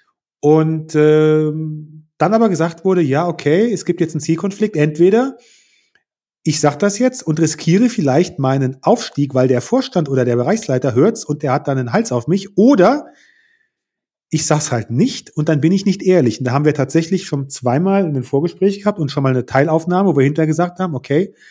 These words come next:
wir senden es jetzt nicht, weil, äh, es ist entweder zu ehrlich und gefährdet den Podcast-Gast oder es ist halt nicht ehrlich. Und der Podcast-Gast war dann auch tatsächlich so ehrlich zu sagen, "Nee, das will ich nicht.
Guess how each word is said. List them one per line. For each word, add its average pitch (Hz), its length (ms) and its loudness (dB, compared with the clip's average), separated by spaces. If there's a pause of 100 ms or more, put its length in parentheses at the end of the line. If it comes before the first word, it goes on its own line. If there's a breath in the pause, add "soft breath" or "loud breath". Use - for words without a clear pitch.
(920 soft breath)
wir 160 160 2
senden 202 280 2
es 185 120 0
jetzt 151 220 0
nicht, 233 400 -2
weil, 175 640 4
äh, 185 360 2
es 156 140 -4
ist 160 60 -12
entweder 180 300 0
zu 175 120 -4
ehrlich 196 280 0
und 185 60 -4
gefährdet 180 520 0
den 151 180 -2
Podcast-Gast - 1000 -4
oder 220 360 2
es 165 100 -2
ist 190 140 -6
halt 160 180 -2
nicht 220 220 -2
ehrlich. 147 220 2
Und 170 40 -2
der 156 60 2
Podcast-Gast 175 640 -4
war 156 80 2
dann 156 140 -4
auch 135 80 -6
tatsächlich 156 500 -6
so 214 220 0
ehrlich 151 320 -2
zu 143 80 -8
sagen, 143 380 -2 (400 loud breath)
"Nee, 156 120 4
das 214 220 0
will 208 80 4
ich 240 120 0
nicht. 262 280 -2